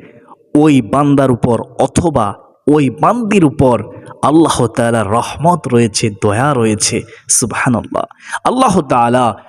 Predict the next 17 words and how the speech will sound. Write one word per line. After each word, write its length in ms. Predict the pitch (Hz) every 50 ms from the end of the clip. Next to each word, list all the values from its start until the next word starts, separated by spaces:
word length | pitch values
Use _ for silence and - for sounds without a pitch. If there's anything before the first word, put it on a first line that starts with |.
| - - - -
ওই 280 | 127 165 170 156 135
বান্দাবান্দিকে 1120 | 113 107 151 190 190 180 175 160 151 127 127 127 135 156 185 160 - - - 165 143 123 - - - - - 120 101
ভালোবাসেন। 720 | - - 139 127 117 104 107 104 - - 120 110 107 101 - - - - _ _ _ _
সুবহানাল্লাহ। 840 | - - - 127 107 - - - 131 113 107 101 98 107 113 113 107 - - - 107 - - -
এটা 260 | 131 - 139 120 110
হলো 280 | 123 135 156 190 208 - - -
এক 220 | 143 165 - - - 123
নম্বর 460 | 113 120 151 180 185 170 147 139 123 - -
আমল। 480 | 110 107 104 107 113 117 110 107 98 95 - 101 - - - - - _ _ _ _ _ _ _ _ -
সুপ্রদিনী 480 | - - 196 165 165 151 131 147 151 143
ভাই 320 | 131 - - 151 147 135
ও 40 | 131
বোনেরা, 380 | 117 123 117 113 113 131 143 135
দ্বিতীয় 380 | 117 160 175 - - 220 254
নম্বর 320 | 233 220 196 160 143 139 -
আমল 320 | - 117 120 143 156 147
হলো 460 | 143 151 147 160 190 208 269 294 -